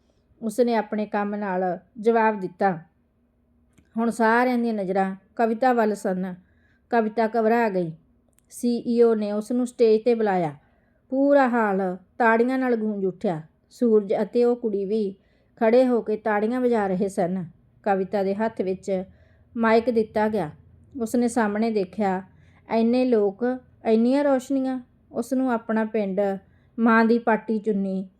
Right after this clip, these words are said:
ਪਿਤਾ ਦੇ ਫਟੇ ਹੋਏ ਹੱਥ ਤੇ ਲਾਲਟੈਨ ਦੀ ਰੌਸ਼ਨੀ ਯਾਦ ਆਈ। ਉਹ ਬੋਲੀ, "ਮੈਂ ਬਸ ਇੰਨਾ ਕਹਿਣਾ ਚਾਹੁੰਦੀ ਹਾਂ ਕਿ ਜੇਕਰ ਕੋਈ ਤੁਹਾਡੇ 'ਤੇ ਹੱਸਦਾ ਹੈ, ਤਾਂ ਰੁਕਣਾ ਨਾ। ਸ਼ਾਇਦ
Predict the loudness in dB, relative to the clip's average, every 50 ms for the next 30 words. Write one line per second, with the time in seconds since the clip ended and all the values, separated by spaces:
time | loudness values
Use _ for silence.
0 | _ -6 -4 -2 0 2 2 2 2 0 0 -2 -2 -2 -2 -2 -2 -2 -2 -2
1 | -2 -2 -2 -2 -2 -4 -8 -8 -6 -6 -6 -8 -12 _ _ _ _ 0 0 2
2 | 2 2 2 2 2 0 0 0 -2 -2 -2 -2 -2 0 0 0 0 -2 -2 -4
3 | -4 -2 0 0 2 2 0 0 -2 -2 -6 -10 _ _ _ _ _ _ _ _
4 | _ _ _ _ _ 0 2 4 6 6 4 4 4 2 0 0 -2 -6 _ _
5 | _ _ _ _ _ -4 0 2 2 4 4 4 4 2 2 0 0 0 0 0
6 | -2 -2 -4 -4 -4 -4 -4 -4 -4 -4 -4 -2 -2 0 0 0 -2 -2 -4 -4
7 | -4 -4 -2 -4 -4 -8 -12 -14 -12 0 4 4 4 4 4 2 0 -2 -2 -2
8 | -2 -2 -2 -2 -4 -2 0 0 0 0 -2 -4 -4 -4 -2 -2 -2 -2 -2 -2
9 | 0 0 0 0 0 0 -2 -2 -6 -10 -18 -20 -20 _ _ -2 0 2 4 4
10 | 4 2 2 0 0 0 -2 -4 -4 -6 -8 -14 _ _ _ -8 -2 0 2 4
11 | 4 2 2 0